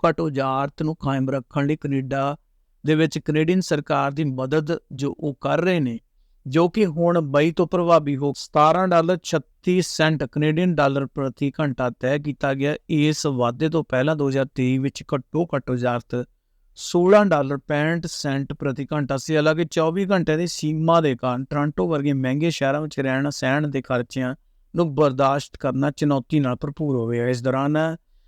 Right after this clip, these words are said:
ਸੀ ਬੀ ਸੀ ਨਿਊਜ਼ ਨਾਲ ਗੱਲਬਾਤ ਕਰਦੇ ਹੋਏ ਟੋਰਾਂਟੋ ਵਿੱਚ ਰਹਿਣ ਵਾਲੇ ਇੱਕ ਅੰਤਰਰਾਸ਼ਟਰੀ ਵਿਦਿਆਰਥੀ ਨੇ ਨੀਵਾ ਨੇ ਨਵੇਂ ਨਿਯਮਾਂ ਦੇ ਤਹਿਤ ਕਿਰਾਏ ਤੇ ਕਰਿਆਨੇ ਬਾਰੇ ਚਿੰਤਾ ਜ਼ਾਹਰ ਕੀਤੀ ਹੈ। ਉਸ ਦਾ ਕਹਿਣਾ ਹੈ ਕਿ "ਮੇਰੇ ਲਈ ਕਰਿਆਨਾ,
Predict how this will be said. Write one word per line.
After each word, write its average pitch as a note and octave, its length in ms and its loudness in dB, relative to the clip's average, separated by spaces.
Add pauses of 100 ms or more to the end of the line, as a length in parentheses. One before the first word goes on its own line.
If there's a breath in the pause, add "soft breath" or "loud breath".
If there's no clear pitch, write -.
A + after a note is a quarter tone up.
(240)
ਸੀ F#3 260 0
ਬੀ G3 100 0
ਸੀ A3 180 2
ਨਿਊਜ਼ G3 240 2
ਨਾਲ G3 180 2
ਗੱਲਬਾਤ E3 320 2
ਕਰਦੇ D#3+ 240 2
ਹੋਏ F#3+ 60 0
ਟੋਰਾਂਟੋ E3+ 420 -2
ਵਿੱਚ F3+ 200 -2
ਰਹਿਣ D#3+ 180 0
ਵਾਲੇ D#3+ 200 2
ਇੱਕ D#3 120 -2
ਅੰਤਰਰਾਸ਼ਟਰੀ D3+ 520 -2
ਵਿਦਿਆਰਥੀ C3 800 -4 (600)
ਨੇ D#3+ 220 2
ਨੀਵਾ E3 580 2 (500)
ਨੇ E3+ 180 0
ਨਵੇਂ E3 420 0
ਨਿਯਮਾਂ F3 340 0
ਦੇ F3 220 -2
ਤਹਿਤ D3+ 480 -2 (220)
ਕਿਰਾਏ C#3+ 320 0
ਤੇ D3+ 120 -2
ਕਰਿਆਨੇ C#3+ 520 0
ਬਾਰੇ C#3 220 -2
ਚਿੰਤਾ C3+ 440 -4
ਜ਼ਾਹਰ A#2+ 400 -2
ਕੀਤੀ C3+ 420 -4
ਹੈ। C#3 60 0
ਉਸ C3+ 340 -4
ਦਾ B2+ 100 0
ਕਹਿਣਾ C3 300 -2
ਹੈ D#3+ 140 0
ਕਿ F3+ 200 0
"ਮੇਰੇ D3 400 2
ਲਈ D3+ 140 0
ਕਰਿਆਨਾ, C3+ 760 -2